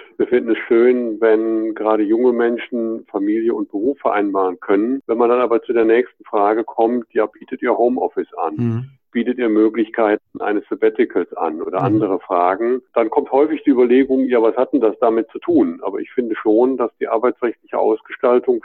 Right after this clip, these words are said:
Speaker 1: viel mit der Beantwortung der vorhergehenden Fragen zu tun hat, weil ein Unternehmen, äh, das das Thema Work-, Work-Life-Balance nicht wirklich lebt, äh, und das dann auch in den Verträgen ausdrückt,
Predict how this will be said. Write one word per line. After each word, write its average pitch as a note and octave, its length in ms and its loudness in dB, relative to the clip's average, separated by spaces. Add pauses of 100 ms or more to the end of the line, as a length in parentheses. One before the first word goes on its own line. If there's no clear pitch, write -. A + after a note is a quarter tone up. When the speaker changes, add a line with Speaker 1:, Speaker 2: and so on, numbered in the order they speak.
Speaker 1:
viel C#3+ 460 0
mit A#2+ 180 0
der B2 80 2
Beantwortung A#2+ 720 0
der A#2+ 140 0
vorhergehenden A2+ 640 2
Fragen F2 380 -2
zu - 100 -18
tun F2 280 -10
hat, D#2 200 -4
weil G2+ 160 0
ein G#2+ 100 0
Unternehmen, A#2 720 0 (140)
äh, A2 80 -2
das G#2 240 0
das - 120 -6
Thema A2 320 0
Work-, G#2 260 -2
Work-Life-Balance G2 1200 -2
nicht F#2+ 180 -10
wirklich G#2+ 340 -2
lebt, G#2 420 2 (100)
äh, - 180 -10
und G#2 460 -4
das G#2+ 180 0
dann A2 120 -2
auch G2+ 200 -4
in G2+ 120 -6
den F#2+ 100 -8
Verträgen A#2+ 480 -2
ausdrückt, F2 640 -2